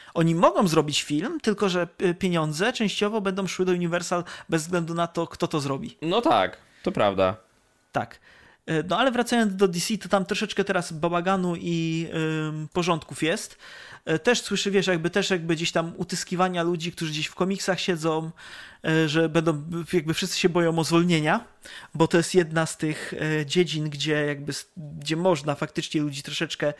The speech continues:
Speaker 1: ciachnąć, na
Speaker 2: No,
Speaker 1: przykład
Speaker 2: ale to
Speaker 1: tylko
Speaker 2: już chyba
Speaker 1: licencję.
Speaker 2: było potwierdzone, że tam siedemdziesiąt procent, e,
Speaker 1: Mm.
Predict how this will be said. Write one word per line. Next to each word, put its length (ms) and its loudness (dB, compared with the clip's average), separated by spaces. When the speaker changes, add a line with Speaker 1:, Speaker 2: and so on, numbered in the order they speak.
Speaker 1:
ciachnąć, 480 2
na 80 0
Speaker 2:
No, 60 0
Speaker 1:
przykład 180 4
Speaker 2:
ale 60 4
to 100 4
Speaker 1:
tylko 200 6
Speaker 2:
już 80 2
chyba 60 6
Speaker 1:
licencję. 340 6
Speaker 2:
było 300 4
potwierdzone, 720 4
że 100 0
tam 140 2
siedemdziesiąt 480 2
procent, 460 2
e, 280 6
Speaker 1:
Mm. 180 2